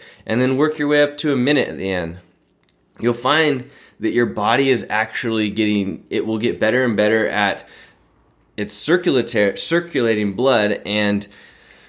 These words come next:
in turn, because of doing that,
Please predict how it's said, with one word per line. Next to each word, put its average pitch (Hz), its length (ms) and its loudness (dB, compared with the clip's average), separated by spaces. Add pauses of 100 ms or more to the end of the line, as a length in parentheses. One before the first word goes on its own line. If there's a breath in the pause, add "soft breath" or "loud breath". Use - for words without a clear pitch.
(720 loud breath)
in 127 180 0
turn, 139 720 2 (560 loud breath)
because 123 320 -2
of 110 100 -4
doing 131 320 2
that, 110 380 0